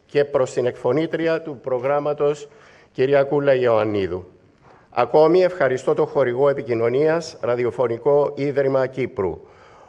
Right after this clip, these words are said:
Όλος εξαιρέτως ευχαριστώ το Mega One για τη σημερινή ζωντανή τηλεοπτική κάλυψη της απόψινής εκδήλωσης.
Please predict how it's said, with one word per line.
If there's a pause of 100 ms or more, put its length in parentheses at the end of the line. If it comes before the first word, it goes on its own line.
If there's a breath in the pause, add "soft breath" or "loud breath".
(680 loud breath)
Όλος (240)
εξαιρέτως
ευχαριστώ (540 soft breath)
το
Mega (160)
One (300)
για
τη
σημερινή
ζωντανή (360 soft breath)
τηλεοπτική
κάλυψη
της
απόψινής
εκδήλωσης.